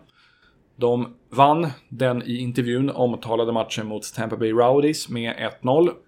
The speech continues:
och efter sju spelade matcher ligger de tvåa i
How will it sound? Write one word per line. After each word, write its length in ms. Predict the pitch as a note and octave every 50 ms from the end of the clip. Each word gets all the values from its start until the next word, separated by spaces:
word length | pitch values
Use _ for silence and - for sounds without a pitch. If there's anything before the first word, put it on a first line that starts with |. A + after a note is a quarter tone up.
| _ _ -
och 360 | B2 A#2 - - - - - -
efter 500 | - A2+ - - _ - A#2+ A2+ A2+ - -
sju 340 | - - - D3 D3 C3+
spelade 360 | B2+ - - C3 B2 A2+ A2+ B2
matcher 460 | B2 A2+ - - - B2+ G#2+ - -
ligger 280 | - G#2+ A2+ G#2 A2 G#2+
de 200 | G#2 G#2 G2+ G2
tvåa 640 | - - - - A#2 C3 C3 A2+ G2+ B2+ D3+ B2 G#2 - - _ -
i 260 | - A2 G#2+ G#2 -